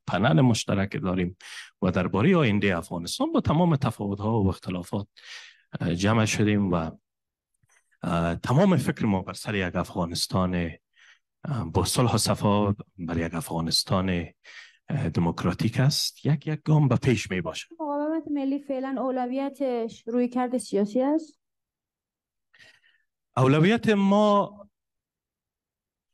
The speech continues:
Speaker 1: این است که از هر شکل که می‌شه، از هر راهی که می‌شه، از هر طریقی که می‌شه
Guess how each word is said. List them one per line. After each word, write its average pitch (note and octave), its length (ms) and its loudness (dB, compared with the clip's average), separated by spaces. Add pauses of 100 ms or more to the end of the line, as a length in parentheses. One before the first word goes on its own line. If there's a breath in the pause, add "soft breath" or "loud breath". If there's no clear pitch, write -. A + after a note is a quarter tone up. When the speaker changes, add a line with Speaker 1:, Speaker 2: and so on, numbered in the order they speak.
Speaker 1:
این E3 200 4
است E3 220 0
که C3+ 320 0 (140)
از A2 220 -4
هر - 260 4
شکل A#2+ 400 -2
که - 120 -4
می‌شه، F#2+ 520 -2 (640)
از F2+ 180 -4
هر D#3 260 0
راهی A#2+ 360 2
که - 100 -8
می‌شه، F#2 280 -2
از E2+ 180 -6
هر A#2 140 -2
طریقی G2 440 -6
که - 80 -4
می‌شه F#2+ 420 2